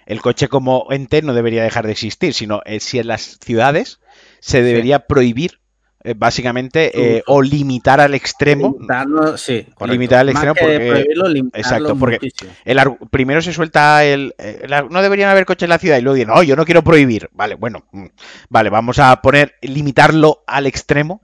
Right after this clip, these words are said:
Speaker 1: para que todo el mundo se sienta bien con, con el asunto, eh, sobre que desaparezcan o se limite al extremo la conduc-, perdón, la conducción de coches en, en ciudad.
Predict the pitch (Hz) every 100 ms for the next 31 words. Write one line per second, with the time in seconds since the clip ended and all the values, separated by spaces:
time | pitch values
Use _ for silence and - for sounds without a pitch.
0 | - 143 123 113 120 _ 131 123 123 123
1 | 120 120 113 117 110 117 113 113 110 110
2 | 107 - _ _ _ - 117 117 107 123
3 | 131 180 - _ _ _ _ - 120 117
4 | 110 - 139 156 - _ _ _ - 131
5 | - 120 113 123 - 147 139 120 123 113
6 | 120 123 127 - 123 127 147 123 117 110
7 | 95 _ _ _ _ - 127 135 151 131
8 | 120 110 - 123 123 123 120 139 120 101
9 | 95 - 101 92 90 82 -